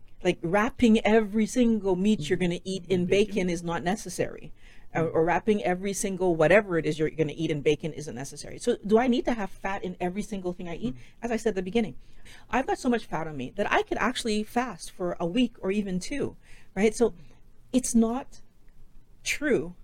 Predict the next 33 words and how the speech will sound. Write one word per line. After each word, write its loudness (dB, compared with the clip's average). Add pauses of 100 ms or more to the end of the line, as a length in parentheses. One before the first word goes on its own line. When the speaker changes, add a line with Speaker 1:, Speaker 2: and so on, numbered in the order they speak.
(240)
Speaker 1:
that 0
I 4
need 8
to -8
eat -4
all -6
of -4
that -8
fat. -12 (760)
Now, 2 (220)
when 4
I 4
get 0
to 0
my, -6 (1200)
I -6
don't -8
wanna -8
go -6
there -12
yet. -10
<laughs> -20
I -16 (220)
don't -6
wanna -6
go -4
there -8
yet. -16 (300)
Let's -4
stick -2
on -4
this 0
topic. -8